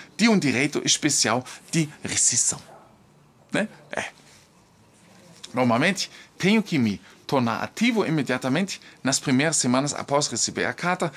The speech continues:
e ver se existe a possibilidade de mudar <laughs> para outro fornecedor que possa oferecer uma tarifa melhor. Então ele disse, você recebendo um aumento, você tem a chance de, eh, eh, sair do contrato. É, isso é mu-,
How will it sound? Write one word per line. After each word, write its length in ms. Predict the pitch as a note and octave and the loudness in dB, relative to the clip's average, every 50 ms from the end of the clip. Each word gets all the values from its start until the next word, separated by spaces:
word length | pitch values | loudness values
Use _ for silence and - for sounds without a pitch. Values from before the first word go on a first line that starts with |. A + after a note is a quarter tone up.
| - - - - | -10 -18 -8 -2
e 120 | - F3+ D#3 | 0 0 2
ver 200 | C#3+ A3 C4+ B3+ | 4 4 4 4
se 160 | - - D#3 | 4 2 0
existe 440 | D#3 B2+ C3+ F#3+ A#3+ B3 - - E3 | 0 2 2 2 2 2 2 2 0
a 60 | D3+ | 0
possibilidade 720 | - G3 G#3+ - - E3+ E3 D3+ D3 B2+ C#3 D3 F3+ F#3 | 0 0 0 2 0 0 0 0 0 2 2 2 2 2
de 40 | E3 | 0
mudar 440 | D3 C#3 C#3 C3+ G3+ - A3+ D4 - | 2 2 2 2 2 2 2 0 0
<laughs> 40 | - | 0
para 240 | G#3+ G#3+ A3+ F#3+ | 0 0 0 2
outro 340 | E3 C#3+ - F#3+ G3+ - G3 | 2 4 4 4 2 2 -2
fornecedor 640 | - - E3+ D#3 C#3 B2 - A#2+ A2+ C#3+ E3+ F3 - - - - - - | -2 0 0 0 0 0 -2 0 0 2 0 0 -2 -6 -12 -14 -8 -2
que 120 | - A#3+ | -2 0
possa 320 | - - A3 A#3+ - - - | 2 4 4 4 4 2 0
oferecer 560 | - D3+ - D3 C3 C3 - - D3+ D3+ D3 - - - - | 0 -2 -2 -2 -2 0 0 0 0 -2 -2 -8 -14 -6 0
uma 220 | - F3+ F3+ F3 | 2 4 4 2
tarifa 560 | F3 - C#3 A#2+ G2+ G2+ G#2 - - B2 A#2 - - - - | 2 0 -2 -2 -2 -4 -6 -4 -4 -6 -6 -8 -12 -4 0
melhor. 280 | C3+ C3+ A2 F#2 - - - - - - - | 0 2 2 0 -4 -8 -14 -20 -20 -10 -6
Então 220 | D3+ D#3+ A3+ B3 C4+ | -2 0 2 2 4
ele 140 | A3 C#3+ | 2 0
disse, 280 | D3 F#3+ F#3+ - - D#3+ - - - - - | 0 0 0 0 0 -2 -4 -10 -12 -6 -2
você 240 | - D3+ - - C#3 | 0 2 2 2 2
recebendo 600 | B2 C3+ - - D#3+ D3 G#3 B3+ C4 A#3 E3 - - - - - - - | 2 2 2 2 2 2 4 4 4 2 0 -2 -6 -14 -18 -14 -2 2
um 100 | G#3 A3+ | 4 4
aumento, 540 | G#3+ E3 C3 B2 C3 E3+ A3+ C4 C4 B3+ A3 | 6 4 4 2 4 4 4 4 2 2 -2
você 280 | F#3 E3+ D#3 - D3+ | -2 -2 -2 0 -2
tem 300 | C3 - F3 F3+ F#3 D#3+ - - - - - - - - - - A#2 | -2 -2 -2 -2 -2 -4 -6 -12 -20 -20 -20 -20 -20 -14 -8 -4 -2
a 60 | A#2 | 0
chance 520 | - - - F3+ G#3 G#3 - - F#3+ F3 - - - - - - | 2 2 2 4 4 4 2 2 0 -2 -6 -10 -16 -20 -16 -14
de, 380 | - A#2 B2 C#3+ D3+ D#3 D#3+ D3 - - - - - - - - - - - - - | -12 -6 -2 0 0 0 0 -2 -6 -12 -20 -20 -20 -20 -20 -20 -20 -20 -20 -8 -4
eh, 400 | B2 B2 A#2+ A#2+ A#2+ A#2 A2+ - - | -2 -2 0 0 0 -2 -2 -4 -6
eh, 220 | G#2+ G#2+ G#2+ G#2+ | -6 -4 -4 -4
sair 260 | - - D3+ D3+ F3 | -4 -2 0 0 0
do 120 | D3+ D#3 D3+ | 0 0 0
contrato. 500 | - D#3 C3 - F#2+ E2 - - - - _ _ - - - - - - - - | 0 0 -2 0 -2 -6 -8 -10 -14 -16 _ _ -20 -20 -20 -20 -20 -20 -12 -6
É, 80 | - B2 | -6 -4
isso 220 | A2+ - - - | 0 0 0 0
é 40 | G#2 | 0
mu-, 140 | G#2 G2+ | -4 -6